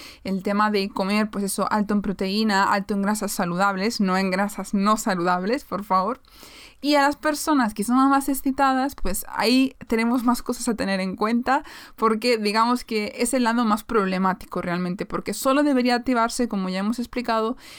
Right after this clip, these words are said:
en casos de que nuestra vida corra peligro. Pero hoy día, en la vida diaria del siglo veintiuno,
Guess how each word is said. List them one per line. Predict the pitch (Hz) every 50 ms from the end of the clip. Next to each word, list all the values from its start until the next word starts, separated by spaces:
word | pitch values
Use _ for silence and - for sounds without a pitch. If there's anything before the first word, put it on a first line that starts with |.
| - - - -
en | 220 226 240 240 233
casos | 226 240 226 226 220 - 233 220 - 233 - -
de | - 185 196 190 190 202 202 208
que | - 185
nuestra | 180 180 - - - 175
vida | 180 180 180 202 202 -
corra | - 160 - - 190
peligro. | - - 175 214 208 175 233 214 214
Pero | - 170 175
hoy | 180 180
día, | 190 220 214 202 - -
en | - 170
la | 180 180
vida | 175 190 202 214
diaria | 214 220 214 214 208 208 202 185
del | 185 175
siglo | - - 226 208 220 226 240
veintiuno, | 240 233 233 220 240 233 233 233 226 226 233 247 269